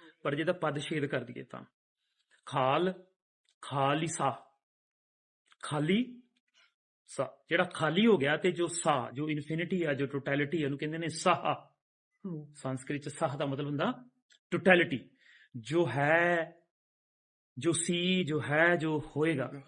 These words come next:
Speaker 1: ਜੋ ਆਦਿ ਸੱਚ ਸੀ, ਜੁਗਾਦ ਸੱਚ ਸੀ, ਹੈ ਵੀ ਸੱਚ ਸੀ, ਨਾਨਕ ਹੋਸੀ ਵੀ ਸੱਚ। ਇਹ ਜੋ ਟੋਟੈਲਿਟੀ, ਉਹਨੂੰ ਸੰਸਕ੍ਰਿਤ ਚ ਕਹਿੰਦੇ ਨੇ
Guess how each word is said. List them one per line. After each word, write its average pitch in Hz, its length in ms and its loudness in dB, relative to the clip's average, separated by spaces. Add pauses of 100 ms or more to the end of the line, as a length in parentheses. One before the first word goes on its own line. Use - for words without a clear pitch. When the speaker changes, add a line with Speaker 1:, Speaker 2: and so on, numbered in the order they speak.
(500)
Speaker 1:
ਜੋ 151 160 0
ਆਦਿ 156 300 6
ਸੱਚ 151 300 -2
ਸੀ, 185 220 0
ਜੁਗਾਦ 143 400 0
ਸੱਚ 147 320 -4
ਸੀ, 160 260 -4
ਹੈ 131 200 2
ਵੀ 156 140 -2
ਸੱਚ 143 280 -2
ਸੀ, 156 160 -6
ਨਾਨਕ 151 380 0
ਹੋਸੀ 135 240 -4
ਵੀ 139 160 -4
ਸੱਚ। 131 380 -10
ਇਹ 190 160 2
ਜੋ 180 180 0
ਟੋਟੈਲਿਟੀ, 151 560 -2
ਉਹਨੂੰ 185 160 0
ਸੰਸਕ੍ਰਿਤ 143 400 -6
ਚ - 40 -20
ਕਹਿੰਦੇ 156 200 -4
ਨੇ 165 200 -6